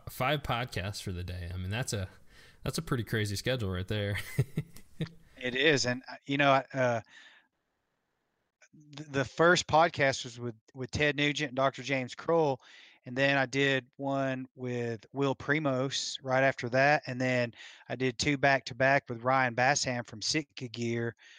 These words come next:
Speaker 2: Uh, and now here I am with you. So, uh, yeah.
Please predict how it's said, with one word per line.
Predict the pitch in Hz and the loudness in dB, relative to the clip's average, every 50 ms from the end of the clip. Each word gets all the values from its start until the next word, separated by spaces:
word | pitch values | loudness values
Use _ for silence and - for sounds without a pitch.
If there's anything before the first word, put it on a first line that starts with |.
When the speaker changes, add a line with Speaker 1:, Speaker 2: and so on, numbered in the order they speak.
| - - _ _ - 135 | -20 -20 _ _ -14 -10
Speaker 2:
Uh, | 127 120 120 120 117 117 117 | -6 -4 -2 -2 -2 -2 -4
and | 120 120 | -2 0
now | 123 120 123 123 127 123 | 2 2 4 4 2 2
here | 120 120 123 123 123 | 0 -2 -4 -2 -2
I | 120 120 | -2 -2
am | 120 120 117 | -2 -4 -6
with | 117 113 104 | -6 -8 -8
you. | 110 110 117 123 131 123 | -8 -8 -6 -6 -6 -6
So, | - - - 113 110 110 110 110 | -6 -6 -6 -6 -4 -4 -4 -6
uh, | 110 107 107 104 104 92 - _ | -6 -6 -8 -10 -12 -14 -16 _
yeah. | - 120 131 117 | -8 -6 -6 -6